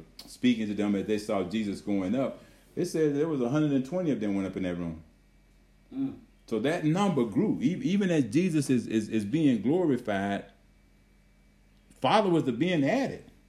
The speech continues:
Speaker 1: And when they heard him tell them to go back into, into the, into the city and go up into the upper chamber and pray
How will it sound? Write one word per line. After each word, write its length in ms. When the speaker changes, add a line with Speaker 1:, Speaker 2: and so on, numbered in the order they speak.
Speaker 1:
And 160
when 100
they 160
heard 280
him 200
tell 240
them 180
to 60
go 200
back 300
into, 400
into 260
the, 220
into 240
the 220
city 360
and 140
go 160
up 120
into 220
the 180
upper 200
chamber 420
and 240
pray 360